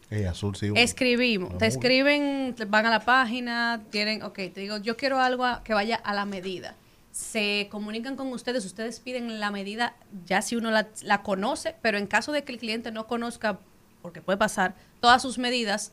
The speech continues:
Speaker 2: ¿ustedes ofrecen ese servicio también de, mira, nosotros ya tú vienes aquí, te tomamos todas las medidas,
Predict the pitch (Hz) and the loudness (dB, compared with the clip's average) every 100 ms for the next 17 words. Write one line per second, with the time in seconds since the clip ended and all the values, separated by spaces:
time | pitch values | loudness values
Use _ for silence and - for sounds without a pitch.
0 | _ 226 - 220 240 240 226 208 220 269 | _ -10 -6 -6 -6 -8 -8 0 2 2
1 | 285 285 285 285 277 269 254 262 262 254 | 0 -2 -4 -2 -2 -2 -4 -4 -4 -2
2 | 254 247 247 233 240 202 185 - 196 190 | -2 -4 -4 -4 -2 -2 -4 -8 -2 2
3 | 196 196 208 196 196 202 320 320 311 311 | 2 2 0 -2 0 0 4 4 6 4
4 | 240 214 208 220 214 214 233 262 302 302 | 0 -2 -4 0 2 2 2 -2 -2 -2
5 | 294 294 | -2 -4